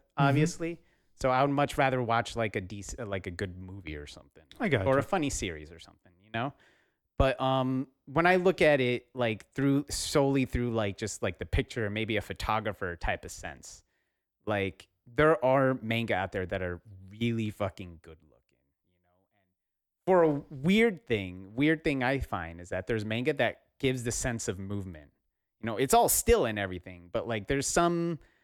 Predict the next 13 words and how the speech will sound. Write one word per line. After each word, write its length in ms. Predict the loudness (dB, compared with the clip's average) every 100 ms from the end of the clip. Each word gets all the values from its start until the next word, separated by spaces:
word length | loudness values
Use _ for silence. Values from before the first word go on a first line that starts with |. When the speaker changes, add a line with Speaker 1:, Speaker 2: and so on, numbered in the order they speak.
| _ _ _ _
Speaker 2:
pictures 680 | 4 4 2 2 4 4 2
or 100 | -2
some 500 | -2 0 0 0 -2
scenery 580 | -2 -2 0 0 0 -2
stuff 380 | 0 0 0
that 140 | 0 -2
they 120 | -2
do 300 | -2 -2 0
that, 300 | 0 -2 -2
like, 340 | -4 -4 -4 -6
you 140 | -4
could, 220 | -4 -4
like, 500 | -4 -4 -4 -10 -20